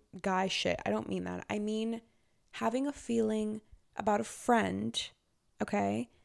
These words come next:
and then being proven wrong. And honestly, I haven't. My lesson here is trust yourself and trust those feelings. And also, can I just say, if you get a weird feeling about somebody, it doesn't mean they're a bad person. It doesn't mean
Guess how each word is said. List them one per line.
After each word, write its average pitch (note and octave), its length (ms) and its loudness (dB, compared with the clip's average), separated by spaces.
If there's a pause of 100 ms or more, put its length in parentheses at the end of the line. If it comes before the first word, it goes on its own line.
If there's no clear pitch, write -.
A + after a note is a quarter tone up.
(580)
and G3+ 200 2
then G3+ 240 2
being G3+ 340 -4
proven G3 640 0
wrong. F#3 540 -4 (420)
And G#3+ 140 2 (100)
honestly, C4+ 760 0 (640)
I G3+ 60 2
haven't. F3 540 0 (580)
My G#3 120 2
lesson G#3+ 340 2
here A3 220 0
is G3 600 0 (280)
trust - 340 2
yourself G#3 680 2 (200)
and G#3+ 120 0
trust - 280 0
those G3 160 0
feelings. - 640 -8 (380)
And D4 120 2
also, E4 300 4
can C#4 120 0
I C4 80 2
just C4 200 0
say, A3+ 340 0
if A#3 100 -4
you B3 120 -4
get F4 100 -2
a F#4+ 60 4
weird A3 260 2
feeling G3 280 -2
about G#3+ 220 2
somebody, A#3+ 400 0
it A3 100 -4
doesn't D4 280 2
mean G#3 320 0
they're F#3+ 140 2
a F3+ 40 2
bad F#3 220 2
person. - 400 -4
It F#3+ 80 -6
doesn't A3 340 -2
mean G3+ 520 -2